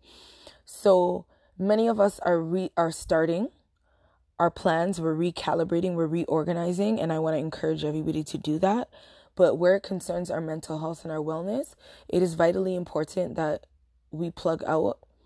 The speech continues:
plug ourselves and take ourselves away from social media because it can put a toll on your emotions. It can put a toll on your mental health.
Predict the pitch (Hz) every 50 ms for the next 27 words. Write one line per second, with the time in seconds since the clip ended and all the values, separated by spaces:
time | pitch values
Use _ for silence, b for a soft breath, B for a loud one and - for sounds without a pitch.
0 | _ _ _ _ _ _ _ _ _ _ _ _ _ _ _ - - 185 175 180
1 | 180 180 - - 185 175 185 196 202 - - - 170 170 160 - - 175 - -
2 | 170 170 - - 170 165 165 165 - - 160 156 156 156 147 143 151 185 247 -
3 | - b b b b b b b b - - - - 180 170 160 160 165 165 165
4 | 160 160 - _ _ _ _ _ _ _ _ _ _ _ _ _ - - - -
5 | - 170 165 - - 185 170 165 156 156 156 180 208 220 247 285 - - - -
6 | 175 170 - - 180 156 - 165 - - 165 160 151 - _ - - - 185 165
7 | 160 - - - 165 170 170 - 147 165 160 156 151 147 151 147 135 147 - -
8 | 196 214 233 247 254 - - b b b b b _ 170 151 185 170 151 - 165
9 | 156 - - - 151 160 156 156 147 143 156 151 156 - - 156 151 151 151 160
10 | 160 202 208